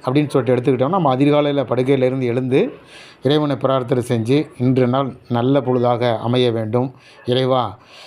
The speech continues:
இந்த நாள்ல வந்து எல்லா நலங்களும் ஏற்பட வேண்டும் அப்படின்னு சொல்லிட்டு பிரார்த்தனை செஞ்சுட்டு நம்மளுடைய அன்றாட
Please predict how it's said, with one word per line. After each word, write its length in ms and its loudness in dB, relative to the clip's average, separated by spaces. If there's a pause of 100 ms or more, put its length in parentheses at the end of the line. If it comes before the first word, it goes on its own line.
(160)
இந்த 220 0
நாள்ல 340 0
வந்து 420 -2
எல்லா 360 0
நலங்களும் 440 -2
ஏற்பட 340 0
வேண்டும் 420 -2 (120)
அப்படின்னு 220 0
சொல்லிட்டு 360 -2
பிரார்த்தனை 440 -2
செஞ்சுட்டு 460 -2
நம்மளுடைய 460 2 (280)
அன்றாட 340 0